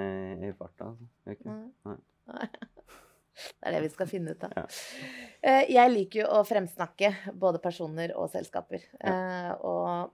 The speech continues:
Speaker 2: så nå skal du få lov til å fremsnakke Norconsult. Nevn fem ting som utpeker seg i Norconsult,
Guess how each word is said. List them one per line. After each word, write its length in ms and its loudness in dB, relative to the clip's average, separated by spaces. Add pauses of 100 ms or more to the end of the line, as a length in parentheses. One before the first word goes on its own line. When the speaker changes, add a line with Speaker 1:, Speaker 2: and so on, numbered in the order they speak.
Speaker 2:
så 240 -10
nå 160 -4
skal 220 -10
du 80 -12
få 160 -12
lov 100 -12
til 160 -10
å 80 -6
fremsnakke 880 -10
Norconsult. 800 -14 (680)
Nevn 420 4
fem 480 -2 (320)
ting 340 -4
som 440 -6
utpeker 600 -4
seg 380 0
i 80 -2
Norconsult, 640 -4